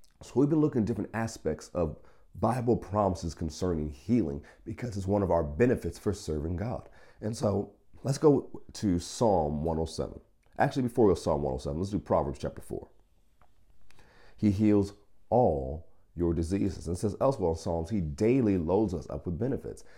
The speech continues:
So every day there's healing power available to you 'cause there's healing promises available to you and healing benefits available to you. And so Proverbs chapter four, verse twenty, you know, I always took you to one of my favorite New Testament passages on healing. And Proverbs chapter four,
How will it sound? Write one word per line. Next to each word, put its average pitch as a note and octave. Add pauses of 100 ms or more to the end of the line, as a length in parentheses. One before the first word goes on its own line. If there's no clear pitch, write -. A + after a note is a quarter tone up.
(120)
So -
every C3
day C3
there's A2
healing G#2+
power - (200)
available D2
to -
you C2
'cause F2+
there's F#2+
healing G#2+
promises C2+
available C#2
to -
you E2+
and F2+
healing G#2+
benefits A#2+
available C2
to -
you. - (500)
And F2+
so G2 (240)
Proverbs C3
chapter E2
four, F#2
verse D#2+
twenty, F2 (460)
you -
know, F2+
I F2
always F2+
took -
you G2
to F#2+
one F2
of E2
my D#2+
favorite E2+
New F2
Testament F2
passages D2
on A#1+
healing. C#2
And A#1 (240)
Proverbs E2
chapter D2+
four, D#2+